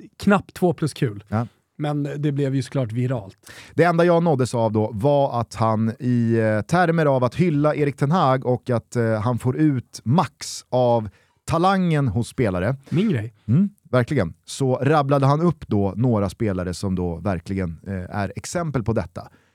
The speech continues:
Speaker 2: Eh, lyfte ju såklart då, eh, Marcus Rashford, men den stora grejen var då att han sa en, en, en där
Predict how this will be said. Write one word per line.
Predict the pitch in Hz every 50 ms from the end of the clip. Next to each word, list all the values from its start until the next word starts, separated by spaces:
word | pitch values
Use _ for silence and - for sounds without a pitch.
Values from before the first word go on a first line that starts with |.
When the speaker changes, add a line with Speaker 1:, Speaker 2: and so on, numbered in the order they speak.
| _ _ _ _
Speaker 2:
Eh, | - 104 101 101 98 98 95 95 92 92 90 87 - -
lyfte | 98 113 - - - -
ju | 107
såklart | - 107 - - 101 90 82 -
då, | 101 92 87 87
eh, | 92 95 90
Marcus | 92 90 87 - 80
Rashford, | 120 170 165 135 - - - 165 156 147 131 - - _ _
men | - 139 165 156 127 110 107 107 98 - _ _
den | - 117
stora | 107 - 131 117 107
grejen | 107 113 127 127 123
var | 110 98 92 90
då | 87 90 87 82
att | - 101 92 90 - - -
han | - 95 95 90 87
sa | 82 - - 95 87 85 85 82 -
en, | 113 113 117 117
en, | 123 127 135
en | 127 135 131 123
där | 120 113